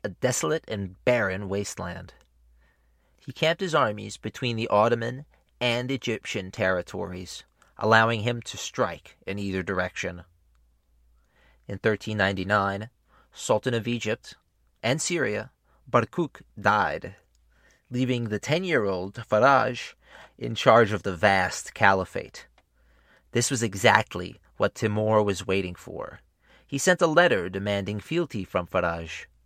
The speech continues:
Timur's entreaties were ignored, and his envoy was halved at the waist by Syrian leaders.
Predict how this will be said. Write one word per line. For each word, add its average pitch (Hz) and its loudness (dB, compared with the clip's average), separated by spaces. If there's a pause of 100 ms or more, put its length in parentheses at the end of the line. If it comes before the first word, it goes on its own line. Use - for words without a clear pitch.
(480)
Timur's 156 4 (100)
entreaties 120 -2
were 139 -2
ignored, 151 -2 (300)
and 117 -2
his 131 2
envoy 113 -2 (280)
was 127 4
halved 135 2
at 123 2
the 123 0
waist 127 -4
by 104 0
Syrian 120 -2
leaders. - -10